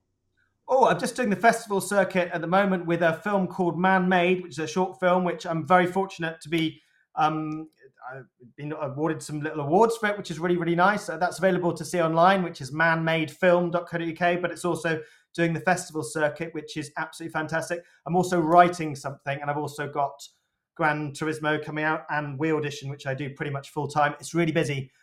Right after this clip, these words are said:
and I've got a young family, so that's a full-time job as well. Oh, I had one of the, I had my,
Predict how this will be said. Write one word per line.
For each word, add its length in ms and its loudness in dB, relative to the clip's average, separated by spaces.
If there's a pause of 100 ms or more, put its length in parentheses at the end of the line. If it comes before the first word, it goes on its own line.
and 100 -2
I've 80 -4
got 140 0
a 20 -4
young 200 6
family, 480 4 (280)
so 100 -10
that's 420 2
a 60 -10
full-time 340 0
job 160 0
as 80 -2
well. 360 2 (560)
Oh, 220 8
I 100 10
had 220 10
one 140 6
of 100 2
the, 180 -6 (200)
I 80 0
had 160 4
my, 140 4